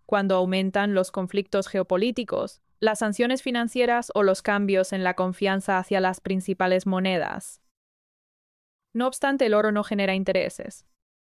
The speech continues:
Aumentar su proporción puede contribuir a diversificar el riesgo crediticio, pero implica asumir el coste de oportunidad de renunciar a ingresos por intereses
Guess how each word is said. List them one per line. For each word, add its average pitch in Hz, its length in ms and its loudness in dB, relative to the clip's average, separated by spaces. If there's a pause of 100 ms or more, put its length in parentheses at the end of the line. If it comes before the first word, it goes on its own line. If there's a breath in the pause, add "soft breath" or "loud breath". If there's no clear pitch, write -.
(920)
Aumentar 233 500 0
su 285 140 -2
proporción 277 580 0
puede 247 240 4
contribuir 202 600 2
a 196 120 2
diversificar 196 800 2
el 202 120 2
riesgo 185 440 2
crediticio, 185 840 -2 (280)
pero 254 160 2
implica 262 360 -2
asumir 226 380 2
el 202 140 2
coste 233 300 2
de 233 80 6
oportunidad 196 680 2
de 196 160 4
renunciar 190 640 2
a 196 60 2
ingresos 185 560 0
por 185 180 -2
intereses 208 880 -2